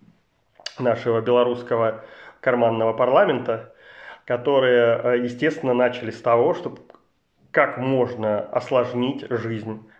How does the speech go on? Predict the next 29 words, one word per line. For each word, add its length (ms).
простых 420
белорусов. 520
Ввиду 180
того, 280
что 160
белорусский 400
народ 440
нашей 380
властью 500
давно 220
воспринимается 600
как 200
враг, 460
а, 600
э, 40
население 960
как 180
оппозиционеры, 840
которые 460
хотят 340
отобрать 400
у 60
них 100
самое 440
ценное, 640
что 220
есть, 680
это 200
власть. 500